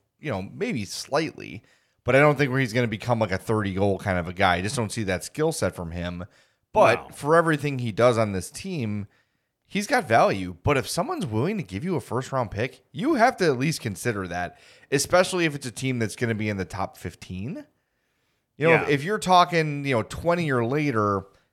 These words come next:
Speaker 1: eh, all right, you know, you could probably say, "Is, is this twentieth overall pick gonna turn out to be a player as good as Brandon Hagel?" What are the odds, right? And that's where the scouts come in. How deep is
Speaker 2: Right.
Speaker 1: the draft?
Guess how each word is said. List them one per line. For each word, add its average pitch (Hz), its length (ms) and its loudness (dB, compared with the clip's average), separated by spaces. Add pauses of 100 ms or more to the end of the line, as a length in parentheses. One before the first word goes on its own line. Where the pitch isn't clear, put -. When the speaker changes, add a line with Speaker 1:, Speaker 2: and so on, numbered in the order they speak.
(320)
Speaker 1:
eh, 226 300 2
all 196 80 6
right, 156 340 2
you 170 120 -4
know, 151 100 4
you 151 140 2
could 135 120 2
probably 151 260 6
say, 147 240 2
"Is, 180 260 -2
is 165 260 -2
this 156 140 -4
twentieth 190 480 -4
overall 143 340 6
pick 127 220 0
gonna 127 180 -2
turn 120 220 -2
out 113 180 4
to 110 60 -10
be 110 120 0
a 107 60 2
player 104 340 2
as 98 120 -4
good 107 140 0
as 95 100 -4
Brandon 95 360 -2
Hagel?" 85 360 -6 (220)
What 160 240 8
are 185 120 4
the 143 200 -2
odds, 76 520 -2
right? 117 240 6
And 139 160 0
that's 175 220 6
where 170 120 2
the 127 120 0
scouts 143 340 0
come 95 180 -8
in. 50 200 -12 (280)
How 110 200 2
deep 117 240 -2
is 143 80 2
Speaker 2:
Right. 98 80 0
Speaker 1:
the 160 60 -2
draft? 180 600 0